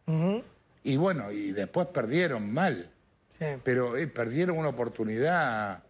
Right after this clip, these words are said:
Speaker 2: increíble, podrían haber ganado.
Speaker 1: Ujú.
Speaker 2: Pero bueno, fue una lástima lo que pasó.
Speaker 1: ¿Me dejás
Speaker 2: Realmente
Speaker 1: sumar,
Speaker 2: una lástima.
Speaker 1: me dejás sumarla dos minutos a Patricia? Ya te despido, pues ya siento que ya estoy abusando.
Speaker 2: Sí, claro.
Speaker 1: Dos minutitos más. Hola, Patricia, ¿cómo te va? Buenas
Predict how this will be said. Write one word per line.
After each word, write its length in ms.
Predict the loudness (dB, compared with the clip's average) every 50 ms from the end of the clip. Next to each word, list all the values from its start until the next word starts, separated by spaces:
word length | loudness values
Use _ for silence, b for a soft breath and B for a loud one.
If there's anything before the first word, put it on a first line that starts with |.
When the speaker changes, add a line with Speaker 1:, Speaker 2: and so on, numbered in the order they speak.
| b b b b b b
Speaker 2:
increíble, 720 | -4 -2 0 2 2 2 4 4 4 2 2 2 0 -2 -4
podrían 460 | -4 -2 -2 -2 0 2 2 2 2
haber 220 | 0 0 0 0 -2
ganado. 500 | -2 -2 0 0 0 0 -2 -2 -4 -8 -14 _ _ _ _ -20 -20 _ _ -6
Speaker 1:
Ujú. 120 | -4 -2 0 2
Speaker 2:
Pero 160 | 2 2 4
bueno, 260 | 2 2 0 0 -2
fue 200 | -4 -2 -2 0
una 120 | 0 2 2
lástima 480 | 2 0 0 -2 -2 -4 -2 -2 0 0
lo 100 | 0 0
que 80 | -2 -2
pasó. 380 | -2 -4 -6 -6 -10 -12 -12 -14 B B B B B
Speaker 1:
¿Me 100 | 0 2
dejás 240 | 2 2 2 2 2
Speaker 2:
Realmente 280 | 2 2 2 2 2 2
Speaker 1:
sumar, 120 | 0 -2 -2
Speaker 2:
una 100 | -4 -6
lástima. 320 | -6 -8 -14 -16 -10 -4
Speaker 1:
me 60 | 0
dejás 280 | 0 0 2 0 0 0
sumarla 360 | 2 2 2 2 2 2 2
dos 140 | 2 2 2
minutos 400 | 2 2 2 2 2 0 0 -2
a 60 | -2
Patricia? 360 | -2 0 0 0 2 2 2 2
Ya 140 | 2 0 0
te 100 | 0 0
despido, 380 | -2 0 0 2 2 2 2 2
pues 120 | -2 -2
ya 120 | -2 -2 -2 -4
siento 540 | -12 -14 -8 -2 0 2 2 2 2 0 0
que 120 | 0 0
ya 180 | 0 0 0 0
estoy 220 | 0 2 0 0
abusando. 480 | 2 2 0 -2 -2 0 0 0 2 4
Speaker 2:
Sí, 160 | 2 2 2 2
claro. 280 | 0 0 -2 -2 -4 -8 -8 -2
Speaker 1:
Dos 220 | 0 0 0 0
minutitos 520 | 0 0 0 0 0 0 -2 0 0 0
más. 100 | 0 0
Hola, 140 | 0 0 0
Patricia, 520 | 0 -2 -2 0 0 0 2 0 0 0 -2
¿cómo 200 | -4 -2 -2 0
te 80 | 2 2
va? 80 | 0 2
Buenas 200 | 2 4 4